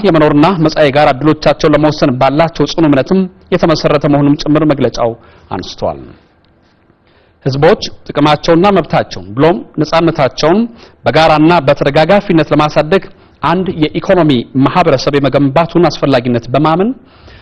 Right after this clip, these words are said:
በትግል ሂደት በከፈሉት መስዋዕትነት የተገኘውን ዲሞክራሲና ሰላም ዘላቂነቱን ለማረጋገጥ የተግባቡበት የሉዓላዊነታቸው ሰነድ ነው ሲሉ ህገ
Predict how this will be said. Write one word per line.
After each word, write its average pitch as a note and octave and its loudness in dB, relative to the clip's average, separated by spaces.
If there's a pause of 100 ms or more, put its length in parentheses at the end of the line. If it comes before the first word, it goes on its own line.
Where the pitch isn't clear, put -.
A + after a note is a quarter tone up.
(140)
በትግል D3+ 2
ሂደት D#3 2
በከፈሉት E3+ -2
መስዋዕትነት D#3+ 0
የተገኘውን C#3+ 0
ዲሞክራሲና C#3+ -2
ሰላም D3 0 (580)
ዘላቂነቱን D#3 0
ለማረጋገጥ B2+ -2 (320)
የተግባቡበት C#3 -2
የሉዓላዊነታቸው D3 2
ሰነድ C3 -2
ነው A#2 -2
ሲሉ E3 -4 (340)
ህገ C#3+ -6